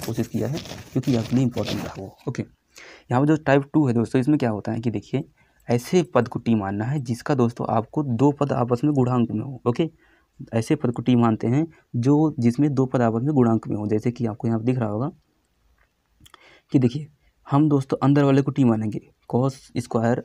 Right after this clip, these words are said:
अंदर वाले को जो दिया हुआ है एक्स into e की पावर एक्स दिया हुआ है उसको हम टी मानेंगे। उसमें क्या है, दो पद आपस में गुणांक में है, एक हमारा एक्स है, एक हमारा क्या है, e की पावर एक्स है। ओके, इतने को दोस्तों हमने यहाँ पे टी माना,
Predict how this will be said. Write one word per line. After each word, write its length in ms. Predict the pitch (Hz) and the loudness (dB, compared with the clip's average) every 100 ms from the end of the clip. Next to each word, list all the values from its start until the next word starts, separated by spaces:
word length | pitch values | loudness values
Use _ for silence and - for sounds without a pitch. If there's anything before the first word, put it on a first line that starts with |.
| - | -6
अंदर 220 | 127 143 | -2 0
वाले 220 | 127 123 | 2 2
को 80 | 123 | 2
जो 120 | 120 | 0
दिया 200 | 113 113 | 2 2
हुआ 180 | 113 127 | 2 0
है 80 | 131 | 0
एक्स 200 | 123 - | -2 -2
into 280 | 117 113 143 | -2 0 -2
e 100 | 120 | -2
की 80 | |
पावर 200 | 123 127 | -2 0
एक्स 140 | 123 117 | 0 0
दिया 180 | 113 113 | -2 2
हुआ 100 | 139 | 0
है 60 | |
उसको 260 | 139 - 143 | 0 -2 -2
हम 80 | 127 | 0
टी 120 | 131 | 2
मानेंगे। 420 | 113 113 117 165 185 - - - - | 2 2 0 -2 -6 -16 -20 -14 -4
उसमें 280 | 131 160 | 2 2
क्या 120 | 151 131 | 2 0
है, 60 | 113 | 2
दो 160 | 135 | 0
पद 180 | 139 143 | 2 2
आपस 240 | 123 123 135 | 2 0 0
में 80 | 139 | 2
गुणांक 380 | 123 120 113 | 4 2 0
में 100 | 110 | -2
है, 120 | 107 95 | -6 0
एक 240 | 123 120 | 0 0
हमारा 220 | 120 117 | -2 0
एक्स 220 | 120 127 139 | -2 -2 0
है, 60 | |
एक 120 | 123 120 | 0 2
हमारा 180 | 120 | 0
क्या 140 | 123 156 | 0 -6
है, 60 | - | -6
e 100 | 120 | -6
की 100 | 120 | -2
पावर 180 | 127 | 0
एक्स 200 | 110 - | 0 -2
है। 100 | 107 - _ _ - | -18 -20 _ _ -6
ओके, 220 | 135 170 - _ _ _ - | -2 -2 -6 _ _ _ -2
इतने 280 | 120 143 147 | 2 4 4
को 60 | |
दोस्तों 260 | 139 131 131 | 4 2 2
हमने 120 | 127 | 0
यहाँ 120 | 123 120 | 0 -2
पे 80 | 123 | 0
टी 140 | 135 | 2
माना, 300 | 123 117 | 2 2